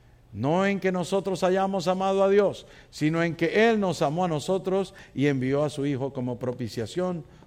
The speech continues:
por nuestros pecados. Dios nos ha amado, pero Dios quiere que usted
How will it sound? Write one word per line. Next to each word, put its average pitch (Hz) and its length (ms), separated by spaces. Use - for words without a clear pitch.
por 110 140
nuestros 107 520
pecados. 92 640
Dios 143 600
nos 104 260
ha 127 60
amado, 107 460
pero 113 220
Dios 127 260
quiere 120 260
que 107 100
usted 101 320